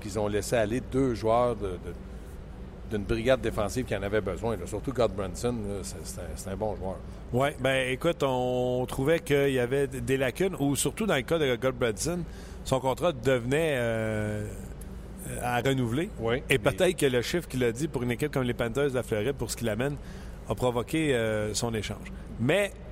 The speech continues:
Speaker 2: à leur défense, ils ont un jeune homme du nom de Madison que
Speaker 1: Ouais.
Speaker 2: eux voient. Puis tu sais,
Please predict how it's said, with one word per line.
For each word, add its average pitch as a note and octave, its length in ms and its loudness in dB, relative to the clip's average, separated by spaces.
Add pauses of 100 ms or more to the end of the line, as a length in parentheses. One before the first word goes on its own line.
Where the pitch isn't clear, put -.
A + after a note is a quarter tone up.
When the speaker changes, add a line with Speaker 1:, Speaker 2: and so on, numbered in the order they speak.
(240)
Speaker 2:
à A#2 40 2
leur B2 140 2
défense, C3+ 540 -2 (180)
ils A2+ 80 0
ont A#2 40 2
un A#2 120 0
jeune A#2 200 0
homme C#3+ 160 0
du A2+ 120 -6
nom B2 120 2
de B2 80 0
Madison A2+ 600 0
que D3+ 120 0
Speaker 1:
Ouais. C3 160 6
Speaker 2:
eux C#3 220 4
voient. A#2+ 400 4 (380)
Puis A#2+ 100 0
tu - 60 0
sais, E3 240 2